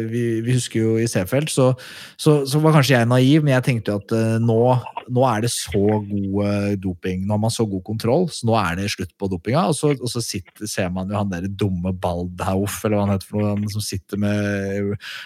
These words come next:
blodpumpa i, i årene. Eh, og, og det er jo, så, sånn er det ofte alltid, at det er noen nasjoner, eh, ofte sånn, eh,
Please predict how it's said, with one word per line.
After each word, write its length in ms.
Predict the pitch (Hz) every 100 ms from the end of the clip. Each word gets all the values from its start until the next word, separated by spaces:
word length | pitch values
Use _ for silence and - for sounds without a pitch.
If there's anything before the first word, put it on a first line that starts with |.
| - -
blodpumpa 640 | 104 110 95 90 101 98
i, 160 | 101 104 104
i 40 |
årene. 440 | 104 92 90 131 170 - - - -
Eh, 560 | 107 104 107 107 107 110 - -
og, 760 | 131 143 143 147 143 143 143 143 - _ _
og 60 | 156
det 80 | 175
er 140 | 151 165
jo, 60 | 180 214 147 151 147
så, 160 | - 156 -
sånn 140 | 196
er 80 | 160
det 80 | 175
ofte 180 | - 143
alltid, 360 | 107 - 214
at 80 | 190
det 60 | 170
er 80 | 180
noen 540 | 180 156 113 120 143
nasjoner, 560 | 147 143 127 113 135 214 214 165
eh, 300 | 143 135 - 131
ofte 300 | - 123 120
sånn, 300 | 117 107 107
eh, 220 | 104 104